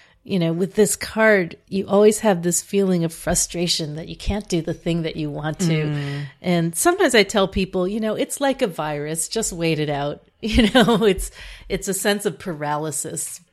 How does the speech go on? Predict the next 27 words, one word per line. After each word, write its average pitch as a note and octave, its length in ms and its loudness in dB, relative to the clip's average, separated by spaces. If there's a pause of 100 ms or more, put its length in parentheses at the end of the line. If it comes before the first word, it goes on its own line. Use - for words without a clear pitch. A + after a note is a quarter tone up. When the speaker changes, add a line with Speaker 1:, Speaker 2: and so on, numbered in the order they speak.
(180)
Speaker 1:
It's F3+ 220 0
Speaker 2:
And G#3+ 160 6
the G#3 60 6
way G3+ 240 4
out F#3 180 4
is E3+ 160 -2
also F3+ 280 2
to, D#3 400 -8
to - 200 0
use E3 260 -2
your C#3+ 120 -4
mind. C#3+ 540 -4
Speaker 1:
Use D#4+ 300 4
your C4+ 100 0
mind. D3 540 -2
Speaker 2:
And, - 20 -4
Speaker 1:
Yeah. E3 340 6
Speaker 2:
and, D#3+ 140 -4
you D#3+ 60 -4
know, G#3 100 2
Speaker 1:
Yeah, F#3+ 180 6
yeah, E3+ 140 2
Speaker 2:
pu-, D#3+ 60 6
Speaker 1:
yeah. D#3+ 80 0
Speaker 2:
puzzle E3+ 360 2
it E3 100 0
out. D3+ 400 0